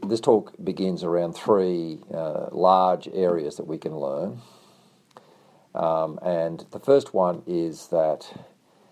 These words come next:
all design, all shaping, all public action comes from the inner life.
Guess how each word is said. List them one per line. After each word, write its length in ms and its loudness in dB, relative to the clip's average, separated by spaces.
all 320 6
design, 580 4
all 260 2
shaping, 600 2
all 220 4
public 460 0
action 440 -6
comes 300 -6
from 180 -10
the 140 -8
inner 180 0
life. 560 0